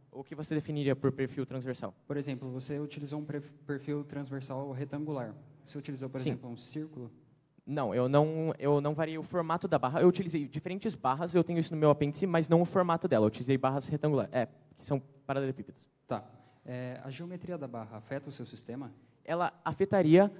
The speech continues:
Speaker 1: a capacidade da barra, a capacidade que a barra tem de se entortar.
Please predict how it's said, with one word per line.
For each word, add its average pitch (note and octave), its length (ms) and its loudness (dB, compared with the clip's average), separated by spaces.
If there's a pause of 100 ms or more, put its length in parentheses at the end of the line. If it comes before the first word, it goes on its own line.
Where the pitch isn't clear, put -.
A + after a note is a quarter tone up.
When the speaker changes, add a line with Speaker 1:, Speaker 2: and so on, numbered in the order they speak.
(120)
Speaker 1:
a D#3+ 120 0
capacidade F3 480 2
da F3+ 120 2
barra, D#3 280 0 (280)
a D3+ 120 -2
capacidade E3+ 440 0
que G3+ 80 2
a F3+ 40 2
barra E3 200 2
tem F3 160 -2
de E3+ 100 0
se F3+ 100 -4
entortar. F3+ 380 2